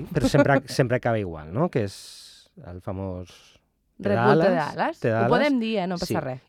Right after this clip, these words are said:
Speaker 1: I, i, i s'eleva i
Speaker 2: Eh, sí, i
Speaker 1: I
Speaker 2: va més ràpid o
Speaker 1: Eh,
Speaker 2: sí,
Speaker 1: exacte,
Speaker 2: exacte.
Speaker 1: exacte,
Speaker 2: Mm.
Speaker 1: no? Aleshores, aquests són com,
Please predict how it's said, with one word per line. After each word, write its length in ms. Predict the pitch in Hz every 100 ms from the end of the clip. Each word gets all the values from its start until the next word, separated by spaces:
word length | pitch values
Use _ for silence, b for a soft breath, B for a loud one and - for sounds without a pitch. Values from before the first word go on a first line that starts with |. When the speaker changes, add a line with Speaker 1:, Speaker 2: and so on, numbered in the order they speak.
| -
Speaker 1:
I, 520 | 131 117 110 104 98 95 90 85 85 78 92 110 _ -
i, 500 | 110 95 110 120 101
i 40 |
s'eleva 640 | - 110 101 95 92 95
i 400 | 104 90 80 78 85 _ _ _ _ _ -
Speaker 2:
Eh, 80 | 233
sí, 200 | 208 180 -
i 140 | - 165
Speaker 1:
I 60 | -
Speaker 2:
va 140 | 165
més 160 | 165 160
ràpid 600 | 269 - 254 247 247 -
o 180 | 190 170
Speaker 1:
Eh, 220 | 117 120
Speaker 2:
sí, 40 | 117
Speaker 1:
exacte, 460 | 110 131 127 151 87
Speaker 2:
exacte. 180 | - 127
Speaker 1:
exacte, 320 | 90 95 226
Speaker 2:
Mm. 220 | 202 269 - _ -
Speaker 1:
no? 220 | 160 247 _ _ b b b b
Aleshores, 260 | - 117 110
aquests 320 | 107 117 -
són 260 | 131 123 123
com, 540 | - 120 113 107 104